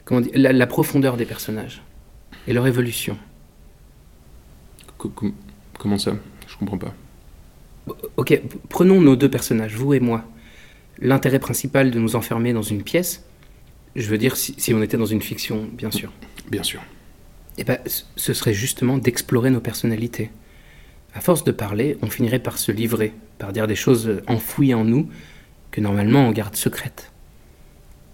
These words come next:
Speaker 1: C'est ça la force d'un huis clos. Les personnages se révèlent petit à petit. Ils n'ont pas le choix puisqu'ils sont bloqués ensemble. Et hop, on découvre par exemple que vous, Malgré vos airs de mépris et d'arrogance, et votre côté hautain,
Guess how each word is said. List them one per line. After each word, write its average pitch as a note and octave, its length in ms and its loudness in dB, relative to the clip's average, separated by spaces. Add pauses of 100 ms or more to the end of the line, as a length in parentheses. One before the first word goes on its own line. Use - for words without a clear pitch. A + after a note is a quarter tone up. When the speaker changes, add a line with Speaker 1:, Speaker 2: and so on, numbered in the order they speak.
(140)
Speaker 1:
C'est - 140 -6
ça C#3+ 220 0
la A2+ 120 0
force G#2 240 -4
d'un G2+ 100 -4
huis G2+ 200 -4
clos. G#2+ 200 0 (1160)
Les A2 100 -2
personnages C#3 460 2
se - 80 -2
révèlent B2+ 460 2 (200)
petit - 360 -2
à - 40 0
petit. - 340 -8 (600)
Ils A#2+ 100 0
n'ont B2 80 4
pas D3+ 100 4
le D3 60 4
choix G#3+ 200 6
puisqu'ils A#2+ 480 2
sont C3 160 0
bloqués B2+ 300 2
ensemble. A2 340 -6 (1000)
Et G#2+ 200 -10
hop, A#3+ 220 0 (600)
on B2 80 2
découvre - 240 0
par A#2+ 120 -2
exemple C3 260 4
que - 120 0
vous, A2+ 240 0 (680)
Malgré C3 440 6
vos B2 100 4
airs A#2+ 240 2
de A2 140 2
mépris A2+ 360 2
et B2 40 6
d'arrogance, A2+ 600 0 (160)
et A2+ 80 -2
votre A2+ 200 -6
côté B2 320 2
hautain, A#2+ 320 2